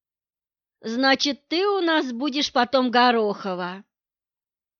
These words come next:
«Ага, Горохова. Ой, а как звучит некрасиво, слышишь? Евгения Горохова.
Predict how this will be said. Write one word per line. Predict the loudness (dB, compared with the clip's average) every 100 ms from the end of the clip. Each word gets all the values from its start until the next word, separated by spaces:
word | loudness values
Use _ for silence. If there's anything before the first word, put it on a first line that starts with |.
| _ _ _ _ _ _ _ 2
«Ага, | 6 6 6 4 4
Горохова. | 4 4 4 2 -2 0 0 0 -2 -6 _ _ _ _ _
Ой, | 6 6 6
а |
как | 4 0
звучит | -2 -2 -4 -4
некрасиво, | -4 0 0 0 -4 -2 -2
слышишь? | 0 0 0 -2 -2 -6 -12 _ _
Евгения | 2 2 2 0 0 2 2 4 4
Горохова. | 6 8 8 6 2 2 0 -2